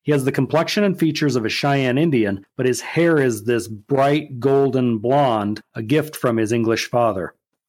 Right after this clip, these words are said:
On top of his unusual heritage, Sundance carries an unusual arsenal.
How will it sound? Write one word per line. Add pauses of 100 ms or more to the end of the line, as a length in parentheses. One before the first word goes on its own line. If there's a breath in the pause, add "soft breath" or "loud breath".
(260)
On
top
of
his
unusual
heritage,
Sundance
carries
an
unusual
arsenal.